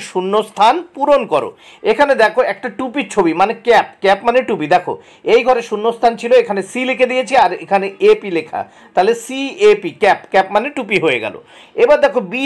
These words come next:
দাগে এখানে একটা কুকুরের ছবি আছে, আমরা জানি ডগ মানে কুকুর, শুধু ওজি দেওয়া আছে, এই ঘরে, আহ, শূন্যস্থান ছিল, আমি ডি লিখে দিয়েছি, তাহলে হয়ে গেল দেখো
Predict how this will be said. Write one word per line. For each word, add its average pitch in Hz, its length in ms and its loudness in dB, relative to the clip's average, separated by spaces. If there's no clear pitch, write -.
দাগে 220 200 0
এখানে 233 260 0
একটা 240 140 -10
কুকুরের 285 440 0
ছবি 233 260 2
আছে, - 120 -2
আমরা 226 240 2
জানি 220 160 4
ডগ 220 200 4
মানে 208 220 0
কুকুর, 139 280 -6
শুধু 262 200 -2
ওজি 262 360 2
দেওয়া 247 200 6
আছে, 277 160 -6
এই 220 80 0
ঘরে, 196 360 2
আহ, 175 380 4
শূন্যস্থান 226 560 0
ছিল, 220 120 -2
আমি 175 140 0
ডি 254 120 -2
লিখে 262 260 -2
দিয়েছি, 240 240 0
তাহলে 208 220 2
হয়ে 196 220 0
গেল 220 100 4
দেখো 220 180 -2